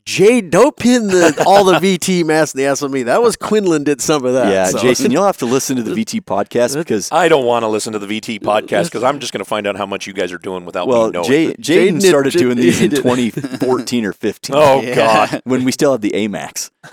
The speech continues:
Speaker 3: Uh, so we were playing around with that. But the twenty-two arc at thirty-three hundred feet per second, that's how you get that twenty-two two fifty type performance. It's not going quite as fast at the muzzle, but we have a significantly more advanced bullet to hold on to that velocity.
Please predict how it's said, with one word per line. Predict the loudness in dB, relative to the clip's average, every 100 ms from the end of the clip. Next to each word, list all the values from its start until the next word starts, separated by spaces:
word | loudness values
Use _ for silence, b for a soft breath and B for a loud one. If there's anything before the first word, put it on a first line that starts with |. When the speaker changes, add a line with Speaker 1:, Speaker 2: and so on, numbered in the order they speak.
| -8
Speaker 3:
Uh, | -2 0 0
so | -2
we | -4 -4
were |
playing | -4 -4 -2
around | -4
with | -4
that. | -4 -4
But | -6
the | -14
twenty-two | -8 -6 -6 -4 -2
arc | -2 -4 -8 _ _ -8
at | -8 -6
thirty-three | -2 -2 -2 -4 -4 -2
hundred | -4 -6
feet | -8 -10
per | -10
second, | -6 -6 -6 -10
that's | -10 -12 -8
how |
you | -8 -8
get | -8 -8
that | -4 -6
twenty-two | -6 -10 -10 -12
two | -14
fifty | -10 -10 -10
type | -10 -8 -8
performance. | -10 -8 -8 -8 -16 _ _ _ _ -10
It's | -6
not | -4 -4
going | -4 -6 -6
quite | -4 -4 -4
as | -6
fast | -4 -4 -4 -6
at | -8
the |
muzzle, | -6 -6 -6 -8 _ _ -10
but |
we | -2 -2
have | -2 -4 -6
a |
significantly | -8 -8 -8 -8 -6 -4 -4 -6 -8 -10 -8
more | -8 -6 -6 -8
advanced | -10 -8 -6 -6 -8 -6
bullet | -4 -4 -6
to | -12 -10
hold | -4 -2
on | 0 -2
to | -4
that | -6 -6
velocity. | -8 -8 -8 -12 -16